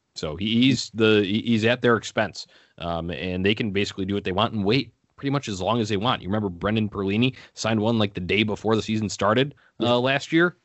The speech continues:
Speaker 1: They, they could do that if they wanted. I don't think they will because Dylan Strome's a little more high-profile name than that. I think it'll get done, but, um, probably even I wouldn't be shocked if it,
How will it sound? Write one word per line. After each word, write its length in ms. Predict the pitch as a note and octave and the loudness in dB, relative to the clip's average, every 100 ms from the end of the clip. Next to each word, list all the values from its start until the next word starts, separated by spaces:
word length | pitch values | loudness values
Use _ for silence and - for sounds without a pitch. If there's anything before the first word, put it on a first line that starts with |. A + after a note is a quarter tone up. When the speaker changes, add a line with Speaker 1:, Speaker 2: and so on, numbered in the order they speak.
| _ G#2+ | _ -4
Speaker 1:
They, 140 | A#2 | 0
they 200 | A2+ B2 B2+ - | 4 2 0 -4
could 240 | - E3 | 2 2
do 120 | D#3+ D3+ | 2 4
that 200 | D#3+ - | 4 2
if 120 | - | -4
they 100 | B2 | -4
wanted. 300 | B2 C3+ E2 - - | -2 -2 -4 -14 -4
I 40 | |
don't 160 | B2+ - | -4 -2
think 180 | - D#3+ | -4 0
they 100 | F3 | 2
will 180 | E3+ F#3+ | 2 0
because 320 | B2+ G2+ F#2 | -2 -4 -4
Dylan 220 | G#2 G2 | -4 -4
Strome's 260 | F#2+ G#2+ F#2 | -4 -4 -2
a 20 | |
little 100 | G2+ | -2
more 160 | G2+ F#2 | -2 -2
high-profile 720 | - G#2+ - A#2 A#2 B2 B2+ | -4 -8 -4 -2 0 0 0
name 220 | B2+ B2+ | 0 0
than 140 | A#2 A2+ | -2 0
that. 240 | A#2+ B2+ - - | 0 -2 -8 -8
I 60 | A2 | -2
think 140 | A#2 | 2
it'll 120 | A2+ | 4
get 200 | G#2+ G2+ | 4 0
done, 300 | G#2 A2 A#2 | 2 2 0
but, 360 | A2 G2+ F#2+ G2 | 0 0 0 -2
um, 380 | F#2 F#2 F2+ F2 _ | -2 0 -4 -8 _
probably 340 | - A2+ A#2 G#2 | -2 -2 0 -2
even 260 | G2 F#2+ D#2+ | -2 -4 -6
I 80 | |
wouldn't 240 | F#2 F#2 F2 | -6 -6 -6
be 100 | F2 | -10
shocked 460 | - - F#2+ - | -8 -2 -2 -2
if 100 | F#2 | -8
it, 160 | F#2 - | -12 -12